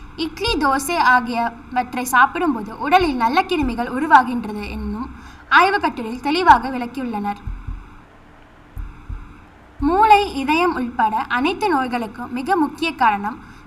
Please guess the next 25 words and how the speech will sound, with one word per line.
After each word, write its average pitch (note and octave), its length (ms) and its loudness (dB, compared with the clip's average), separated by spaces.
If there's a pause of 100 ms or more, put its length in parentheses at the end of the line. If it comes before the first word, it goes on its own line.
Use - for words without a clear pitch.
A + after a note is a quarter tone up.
(120)
குடலில் G#4 460 6
உள்ள A#3 220 -2
நல்ல B3+ 360 2
மற்றும் B3 380 -2
கெட்ட C4 320 -2
பாக்டீரியாக்களின் A#3+ 920 0
அளவுதான். A3 500 -2 (340)
எனவே D4+ 420 4 (200)
உணவு G4 340 6
விஷயத்தில் C4+ 640 -4
கவனம் B3 320 2
வேண்டும். G#3 380 -6 (500)
உணவுகளை E4+ 760 4 (320)
எளிமையான G#4 640 4
உட்கொள்ள B3+ 440 0
வேண்டும். G#3+ 460 -8
நோய் F#4 380 4
பாதிப்புகள் C4+ 580 4
ஏற்படுவதில் A#3 580 -6
இருந்து G#3 440 -6
தமிழர்கள் C#4 640 4
பாரம்பரிய F#4 480 8
உணவு B3 240 -2
பாதுகாப்பு A#3+ 540 0
அளிக்கின்றன. G#3 520 -6